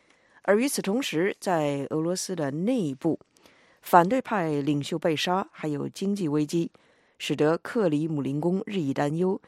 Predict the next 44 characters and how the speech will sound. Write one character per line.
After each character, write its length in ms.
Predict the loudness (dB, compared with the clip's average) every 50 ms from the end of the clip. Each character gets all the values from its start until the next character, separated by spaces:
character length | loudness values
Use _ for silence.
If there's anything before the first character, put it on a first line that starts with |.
| -20 _ _ _
颜 360 | 0 2 2 2 2 0 -2
色 300 | -4 -6 -6 -4 -4 -4
革 220 | -4 -4 -8 -6 -4
命 200 | -4 -4 -4 -6 -8 _ _ _ _ _ _
会 180 | -4 -2 -2 -2
在 260 | -2 -4 -8 -8 -10 _
俄 160 | -4 -4 -2
罗 140 | -2 -2 -4
斯 240 | -4 -6 -8 -8 -8
境 420 | -8 -4 -2 0 0 2 0 0
内 220 | 0 -2 -2 -4 -6 _ _ _
爆 160 | -4 -4 -4
发。 280 | -2 0 0 0 0 -2 _ _ _ _ -20 -20 _ _ _ _ _ _
普 120 | -2 0 2
京 140 | 2 2 2
总 180 | 2 2 4
统 300 | 4 2 2 2 0 -2
强 280 | -4 -4 -4 -2 -2 -2
调， 320 | 0 2 2 2 0 -2 -8 -18 -20 _ _ _ _ _ _ _ _ _
官 240 | 6 6 6 6 6
方 320 | 4 4 4 4 2 0
要 240 | 2 4 4 4 4
尽 300 | 2 -2 -4 -2 0 0
一 160 | 0 0 0
切 160 | 0 -2 -2 -2
努 200 | -2 -2 -2 -2
力 200 | -2 -2 -2 -4 -2
避 180 | 0 2 4 4
免 280 | 4 2 -2 -4 -8 -12 _ _
颜 200 | -6 -4 -4 -4
色 200 | -4 -4 -6 -6
革 180 | -4 -4 -6 -6
命 160 | -4 -4 -6
的 60 | -6
爆 200 | -4 -2 -4 -4
发。 320 | -2 0 0 0 0 0 -4 _ _ _ _ -20 _ _ _ _ _ _ _ _
俄 120 | 2 4 4
罗 140 | 6 4
斯 180 | 2 2 0 2
的 160 | 2 2 2
官 280 | 2 0 0 0 0 -2
方 220 | -2 -4 -4 -4 -4
智 180 | -2 -2 -2
库 320 | -2 0 0 0 0 0